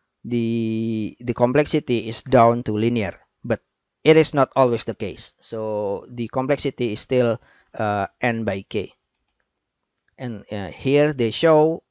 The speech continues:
uh, in log scale that, uh, this is the transformer. Uh, the process inference time is still quadratic, but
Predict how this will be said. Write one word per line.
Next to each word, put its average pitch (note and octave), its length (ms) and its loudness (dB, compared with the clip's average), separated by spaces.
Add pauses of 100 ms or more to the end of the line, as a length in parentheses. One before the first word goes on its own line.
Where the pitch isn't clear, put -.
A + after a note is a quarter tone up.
(100)
uh, G#2+ 800 -2
in A2 140 -6
log A2 200 -4
scale D3 480 0 (200)
that, A#2+ 260 -2 (220)
uh, G#2 280 -2
this C3+ 180 -4
is C#3 100 -10
the A#2+ 100 -16
transformer. D3+ 680 2 (360)
Uh, A2 340 -4
the A2+ 180 -6
process C3+ 500 0
inference A#2+ 460 -4
time B2 320 4
is A#2+ 140 -8
still G#2+ 460 -4 (200)
quadratic, B2+ 560 0 (360)
but B2 200 -2